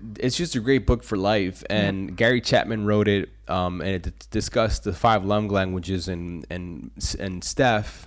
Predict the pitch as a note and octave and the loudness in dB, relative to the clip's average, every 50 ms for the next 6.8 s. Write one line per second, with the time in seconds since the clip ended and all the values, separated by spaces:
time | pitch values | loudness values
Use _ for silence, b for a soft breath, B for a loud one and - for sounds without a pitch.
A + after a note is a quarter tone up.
0 | - - - F#2 F2+ D#2+ - G2+ G2+ G2+ F#2+ F#2+ F#2 F#2 - - G2+ F#2 F2 F2+ | -16 -8 -6 -4 -4 -2 -2 0 2 2 2 0 0 -4 -4 -2 0 0 0 0
1 | D#2+ - G2 G2 F#2 F#2 F2 E2+ E2+ D2 A#1 - - - - D#2+ G#2 A2+ A#2+ A#2+ | 0 0 -2 -2 -2 -2 -2 -4 -6 -6 -8 -12 -16 -14 -10 -4 -2 0 0 2
2 | A2+ G#2 G2+ - F#2 F2+ F2+ F2+ F2+ E2 F2+ F2 D#2+ E2 E2 D#2+ - - A2+ A2 | 2 0 0 0 -2 -2 -2 -2 -4 -4 -4 -4 -4 -6 -8 -8 -2 2 4 4
3 | G#2+ G2 F#2 F2 - - - G#2 G#2+ A2 G#2+ G#2 G2 F#2 E2+ E2 D#2 D#2 B B | 4 4 2 0 -2 -2 0 0 2 2 0 0 -2 -2 -4 -6 -8 -12 B B
4 | B B B B B - - D2+ D#2 D2+ D#2 - F#3+ F#3 F#3 G#3 G3+ G3+ F3+ F3 | B B B B B -10 -8 -8 -6 -8 -2 0 2 2 2 2 2 2 2 2
5 | - - F#3+ G3 A3 - G#2 F#2+ G2 F#2 - E2 - - G#2+ F#2 - E2+ F2 - | 0 0 0 0 2 2 0 0 0 -2 -2 -2 0 2 2 2 0 -2 -6 -4
6 | - G2+ - F3+ E3+ C#3 C3 B2+ A2+ A2 B2 C3+ A#2 E2+ - | -2 0 2 4 6 8 8 8 6 6 6 4 4 2 0